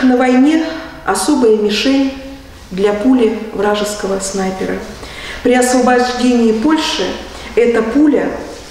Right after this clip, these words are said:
пуля особая, со смещенным центром тяжести, настигла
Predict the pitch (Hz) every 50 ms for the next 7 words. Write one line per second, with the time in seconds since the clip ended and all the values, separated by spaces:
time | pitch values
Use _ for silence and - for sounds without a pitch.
0 | - - - - - - - - - - - 220 220 214 208 220 214 214 - 277
1 | 254 - 185 170 170 - - 185 - - 214 208 208 - 226 208 196 185 190 202
2 | - - 214 180 - - - 190 - - 196 185 - 185 - - - - 196 -
3 | - - - - - - - - 247 277 285 262 - - - - - 202 190 180